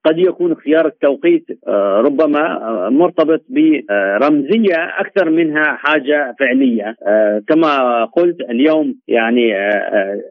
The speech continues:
ندخل في مرحلة جديدة، آه، قد تكون، آه، يعني، آه، هي، آه، مرحلة أن روسيا لم تعد تركز كثيرًا على الجبهات المباشرة بعد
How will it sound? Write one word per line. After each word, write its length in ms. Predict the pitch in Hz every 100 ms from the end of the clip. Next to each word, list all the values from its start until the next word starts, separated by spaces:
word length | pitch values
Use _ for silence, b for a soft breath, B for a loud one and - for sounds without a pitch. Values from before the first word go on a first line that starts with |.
| -
ندخل 540 | 123 120 151 - 160
في 200 | 147 135
مرحلة 640 | 131 156 156 160 147 135 123
جديدة، 680 | 117 123 170 160 123 120 _ -
آه، 280 | - 98 - -
قد 160 | 131
تكون، 560 | - 139 151 151 139 117 _
آه، 220 | 98 98 98
يعني، 720 | 117 120 117 120 117 107 110
آه، 140 | 98
هي، 200 | 123 147
آه، 840 | 139 117 101 90 - - 113 113 110
مرحلة 460 | 120 147 151 156 147
أن 200 | 135 123 113 101 107 107
روسيا 280 | 131 151 151
لم 140 | 156
تعد 260 | 156 165 147
تركز 420 | 147 160 170 147
كثيرًا 580 | - - 170 156 127 104 - -
على 200 | 107 120
الجبهات 460 | 117 123 120 156
المباشرة 800 | 135 127 123 165 - 139 160 - -
بعد 520 | 123 131 131 120 107